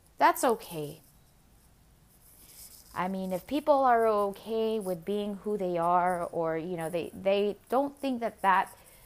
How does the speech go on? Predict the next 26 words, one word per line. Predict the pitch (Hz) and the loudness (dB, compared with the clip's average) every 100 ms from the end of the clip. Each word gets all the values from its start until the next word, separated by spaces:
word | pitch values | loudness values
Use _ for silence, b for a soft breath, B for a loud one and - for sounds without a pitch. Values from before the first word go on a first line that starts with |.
| b - | b 2
attribute | 208 214 226 208 208 202 190 - | 4 4 -4 -4 -4 -4 -6 -4
or | 180 180 | -2 0
characteristic | 175 233 220 196 - 202 196 208 - 196 180 185 | -2 -2 0 -2 -6 -4 -4 -4 -6 -4 -4 -8
specifically | - - 190 208 196 196 175 175 180 | -12 -8 -6 -6 -6 -6 -6 -6 -6
should | - 202 185 | -8 -6 -6
change, | - 214 233 277 277 B B B B | -6 -6 -4 -4 -8 B B B B
then | - 254 - - - - | 0 0 0 -12 -4 0
everybody's | 277 320 277 277 262 240 | 2 2 2 2 0 -2
entitled | 226 208 180 185 180 | -4 0 0 0 -4
to | - | -6
that. | 160 160 | -2 -2
And | 175 175 | -2 -4
I | |
guess | 175 196 196 | -2 -4 -4
we | 190 | -10
should | 190 185 | -8 -4
embrace | 185 170 180 240 | -4 -2 -2 -2
that | - 160 143 147 - | -4 0 0 -2 -4
as | 175 175 | -4 0
well. | 190 185 151 151 B B B B | 4 6 6 2 B B B B
But | - 226 - | 4 4 4
for | 240 | 0
those | 240 269 269 | 4 4 4
of | 277 226 | 2 4
us | 196 190 | 4 4
that | - 202 180 - | 2 4 4 2